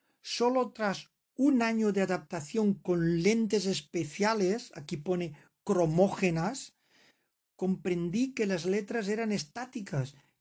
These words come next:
y pude empezar a leer y a escribir.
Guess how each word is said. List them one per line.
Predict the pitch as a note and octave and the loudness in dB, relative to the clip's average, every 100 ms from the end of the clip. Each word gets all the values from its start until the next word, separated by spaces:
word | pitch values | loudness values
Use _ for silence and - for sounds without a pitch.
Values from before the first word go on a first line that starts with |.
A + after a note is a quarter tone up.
| - | -4
y | G#3+ G3 _ | -4 -4 _
pude | B3 C4+ C4+ B3 | -2 0 2 4
empezar | G#3 F#3+ F#3 D#3 - A3 E3+ - _ _ | 4 2 0 -2 -2 -2 -2 -8 _ _
a | E3+ | -6
leer | D#3+ F3 C4+ D#4+ D4+ _ _ - | -2 0 0 0 -4 _ _ -10
y | A3+ A#3 | -2 0
a | |
escribir. | G3 D3 - F3+ F3 B3 G#3+ C#3+ A2+ | -2 -4 -4 -2 0 2 0 0 -4